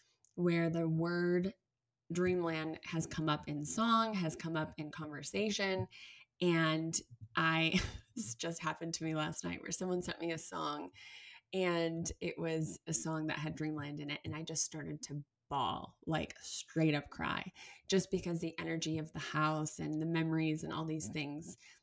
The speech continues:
that I still feel very, um, attached to and, uh, longing for and miss a little bit,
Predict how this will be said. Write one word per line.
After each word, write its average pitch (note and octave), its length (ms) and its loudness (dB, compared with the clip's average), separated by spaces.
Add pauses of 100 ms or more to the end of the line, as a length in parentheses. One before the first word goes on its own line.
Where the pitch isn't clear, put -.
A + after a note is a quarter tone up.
(140)
that E3 200 0
I D#3 120 0
still D3+ 340 0
feel D#3 340 -2
very, D3 640 -4 (100)
um, - 520 -4 (160)
attached - 600 -2
to B3+ 540 -2
and, D#3+ 500 0 (960)
uh, E3+ 300 2
longing G3 460 -2
for A#3 420 0
and F3+ 240 -2
miss G3+ 360 0
a G3+ 60 0
little G3 240 0
bit, G3+ 380 0